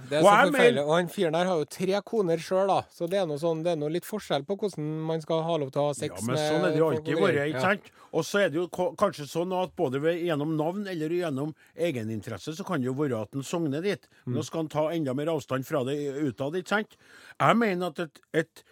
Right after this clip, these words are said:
Speaker 2: at det skulle ha vært for-, forbudt å være Brunei.
Speaker 1: Ja, si, si nei til Brunei.
Speaker 2: Ja, det, og det er jo fint. Det hørte jeg faktisk de snakket om på, av alle ting. Da, da bare switchet jeg på kanaler for å lete meg fram til,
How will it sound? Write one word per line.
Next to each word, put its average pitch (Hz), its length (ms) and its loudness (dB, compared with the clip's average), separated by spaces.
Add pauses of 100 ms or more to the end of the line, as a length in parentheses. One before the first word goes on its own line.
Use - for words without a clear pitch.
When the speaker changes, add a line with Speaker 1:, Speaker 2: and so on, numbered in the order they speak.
(180)
Speaker 2:
at 147 100 -4
det 156 100 2
skulle 180 200 2
ha 175 60 0
vært 165 160 2
for-, 196 340 2 (140)
forbudt 190 800 0 (360)
å 180 100 -2
være 185 240 4
Brunei. 196 460 2 (1300)
Speaker 1:
Ja, 151 120 0 (260)
si, 180 220 0 (100)
si 185 160 0
nei 190 220 4 (100)
til 185 160 2
Brunei. 180 320 2
Speaker 2:
Ja, 190 140 8 (100)
det, 143 240 0
og 202 80 0
det 233 140 4
er 240 80 4
jo 240 100 4
fint. - 220 -6 (180)
Det 208 140 6
hørte 156 260 4
jeg 190 140 4
faktisk 143 320 -4
de 196 100 -2
snakket 202 380 0
om 160 100 0
på, 190 120 0 (200)
av 196 160 4
alle 185 240 0
ting. 196 160 -4
Da, 214 60 0 (180)
da 170 140 2 (100)
bare 208 240 -2
switchet 202 540 -2
jeg 135 100 0
på - 80 -12
kanaler 147 480 0
for 185 160 -6
å 202 80 -4
lete 220 240 -2
meg 113 160 -6
fram 139 240 -4
til, 185 220 -2